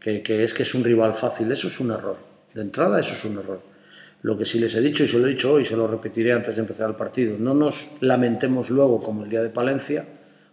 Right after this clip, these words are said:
o como el día de Granada, luego estamos lamentándonos, qué lástima, qué ocasión hemos dejado ganar, eh, qué partido se nos ha ido. Eso,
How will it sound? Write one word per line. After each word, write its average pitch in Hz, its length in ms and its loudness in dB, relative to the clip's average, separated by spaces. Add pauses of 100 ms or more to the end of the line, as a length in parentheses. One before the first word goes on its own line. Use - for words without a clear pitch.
(120)
o 123 180 4
como 110 220 0
el 110 80 2
día 120 160 4
de 120 100 4
Granada, 135 800 0
luego 110 300 4
estamos 117 420 -2
lamentándonos, 143 1000 2 (760)
qué 113 320 -4
lástima, 139 540 0
qué 123 100 -2
ocasión 120 420 -2
hemos 117 180 -2
dejado 113 300 0
ganar, 139 560 2
eh, 113 340 -4
qué 120 120 -2
partido 117 720 0
se 117 140 -2
nos 113 180 -2
ha 117 80 2
ido. 139 200 0 (580)
Eso, - 520 2